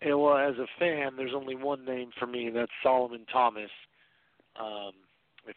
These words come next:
not Solomon Thomas, trade, but there's still, you know, it's hard, and I, we'll, we'll preface this for the studio audience that does care, even the folks who maybe are not privy to it. Everything you hear the week leading up to the draft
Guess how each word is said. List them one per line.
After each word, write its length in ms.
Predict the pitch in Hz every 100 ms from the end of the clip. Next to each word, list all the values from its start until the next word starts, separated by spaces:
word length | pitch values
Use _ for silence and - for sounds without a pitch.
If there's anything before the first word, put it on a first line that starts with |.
| 120
not 200 | 123 113
Solomon 340 | 120 117 113 110
Thomas, 300 | 113 110 104 - -
trade, 320 | 123 113 107 -
but 80 | 110
there's 220 | 117 113 107 -
still, 500 | 135 131 123 120 107 _ _ _ _ _ _ _
you 100 | -
know, 360 | 165 175 160 160
it's 160 | 147 -
hard, 400 | 165 143 135 131
and 160 | 127
I, 140 | 123 123 92
we'll, 120 | 127 135
we'll 200 | 131 120
preface 400 | 143 131 - 104 131
this 140 | 117 -
for 120 | 123
the 100 | 113 110 -
studio 440 | 131 120 120 113
audience 380 | 113 113 113 110 -
that 180 | 113 107
does 200 | 127 123 -
care, 320 | 127 113 113 117
even 220 | 110 110
the 80 | 107
folks 240 | 120 113 -
who 80 | 117
maybe 280 | 113 110 110
are 80 | 110
not 240 | 110 110
privy 340 | - 127 113 110
to 140 | 117 110
it. 140 | 110 - - - - - -
Everything 420 | 190 196 - 165
you 140 | 151 131
hear 600 | 156 143 139 127 123 120 _
the 80 | 123
week 300 | 120 139 131
leading 320 | 139 127 123
up 140 | 123
to 100 | -
the 100 | 110 113
draft 420 | 117 117 113 110